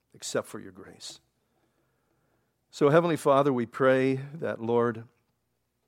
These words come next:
we might have open hearts, that you would speak to us, Lord.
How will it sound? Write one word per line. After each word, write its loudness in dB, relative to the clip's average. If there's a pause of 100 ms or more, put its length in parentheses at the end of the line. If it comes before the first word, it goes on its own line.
(1120)
we -8
might -8
have -8
open -8
hearts, -14 (1700)
that -18
you -10
would -6
speak -6
to -6
us, -10
Lord. -10